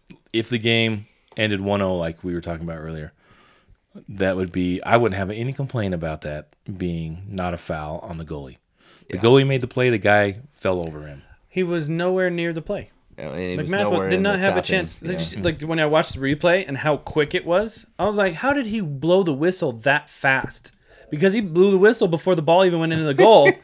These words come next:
Speaker 2: <laughs>
Speaker 3: And on the replay, it was like, fall, ball, and goal. And I was like,
Speaker 2: Yeah.
Speaker 3: "What the heck?"
Speaker 2: Yeah.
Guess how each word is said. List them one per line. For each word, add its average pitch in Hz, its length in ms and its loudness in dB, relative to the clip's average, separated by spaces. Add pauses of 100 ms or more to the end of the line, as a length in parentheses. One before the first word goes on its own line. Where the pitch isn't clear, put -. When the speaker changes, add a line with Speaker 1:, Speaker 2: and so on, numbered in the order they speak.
Speaker 2:
<laughs> - 260 0
Speaker 3:
And 170 100 4
on 175 80 6
the 170 60 4
replay, 208 400 6
it 170 80 8
was 170 240 6
like, 156 400 6 (600)
fall, 143 600 6 (120)
ball, 160 320 8
and 151 100 0
goal. 120 320 2
And 165 140 -2
I 165 60 2
was 147 120 -2
like, 139 140 -2
Speaker 2:
Yeah. 113 200 4
Speaker 3:
"What 101 100 0
the 180 80 -6
heck?" 262 500 0 (100)
Speaker 2:
Yeah. 104 360 -2